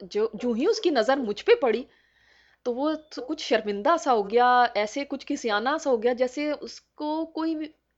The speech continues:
राज था जो उसका खुल गया। अ, और इसने कहा, मुझे माफ़ कर दे, मैंने आपके खाने में देर कर दी,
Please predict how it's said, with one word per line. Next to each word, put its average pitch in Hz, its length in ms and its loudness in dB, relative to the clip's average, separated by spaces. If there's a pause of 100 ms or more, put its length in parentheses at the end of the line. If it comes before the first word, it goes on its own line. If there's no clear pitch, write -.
(200)
राज 185 540 6
था 302 80 0
जो 262 140 0
उसका 269 220 -2
खुल 220 260 -4
गया। 180 200 -6 (1120)
अ, 247 340 0
और 254 100 0
इसने 262 220 -6
कहा, 262 140 2
मुझे 247 220 -2
माफ़ 214 300 2
कर 220 140 -8
दे, 220 140 -2
मैंने 220 260 -2
आपके 208 320 0
खाने 202 380 -2
में 226 200 -2
देर 208 220 4
कर 202 180 -2
दी, 220 200 -10